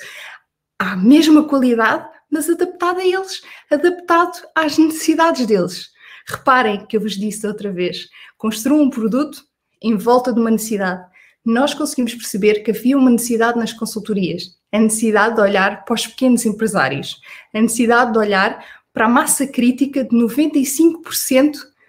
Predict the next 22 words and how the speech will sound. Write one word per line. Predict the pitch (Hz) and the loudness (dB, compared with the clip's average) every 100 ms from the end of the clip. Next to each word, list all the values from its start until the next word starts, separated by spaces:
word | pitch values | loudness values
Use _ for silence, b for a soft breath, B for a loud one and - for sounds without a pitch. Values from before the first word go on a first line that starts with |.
| _ _ _ - | _ _ _ 2
das | 247 | 4
empresas | 240 233 247 247 208 | 4 2 0 -2 -2
em | 226 | -4
Portugal | 220 - 185 - - _ _ _ _ _ _ _ - | -6 -8 -6 -6 -10 _ _ _ _ _ _ _ 0
e | 277 | 2
dar-lhes | 254 175 175 - - | 4 2 0 -6 -4
um | 226 | -4
produto | 247 214 220 - | -4 -6 -6 -8
de | - | -10
qualidade. | - 233 233 185 175 - _ B B B B | -2 0 0 -2 -4 -8 _ B B B B
E | 254 | 0
é | |
isso | 262 294 - | 2 2 0
que | |
a | 277 | -2
Business | 262 262 262 | -2 -4 -2
Avenue | 247 247 254 | 0 2 2
faz. | - 202 185 - - _ _ _ _ - - - - _ - - | 0 -2 -2 -8 -16 _ _ _ _ -16 -16 -20 -20 _ -14 -4
O | |
serviço, | 285 339 269 233 - - b b b | 0 2 2 0 -2 -10 b b b
cá | - 220 | -4 -4
está. | - 214 196 - | 0 -2 -2 -8